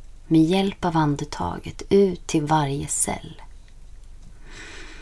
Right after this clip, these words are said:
Låt kroppen känna den intelligens och närvaro, klarsynthet och intuition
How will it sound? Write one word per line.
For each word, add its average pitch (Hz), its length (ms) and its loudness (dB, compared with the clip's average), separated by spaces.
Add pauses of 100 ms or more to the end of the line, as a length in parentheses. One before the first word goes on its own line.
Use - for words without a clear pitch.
(680)
Låt 214 400 6
kroppen - 560 -2
känna 180 720 4
den 156 180 4
intelligens 175 1300 2
och - 280 -12
närvaro, 170 920 4 (560)
klarsynthet 165 1160 2
och - 60 -2
intuition 175 840 2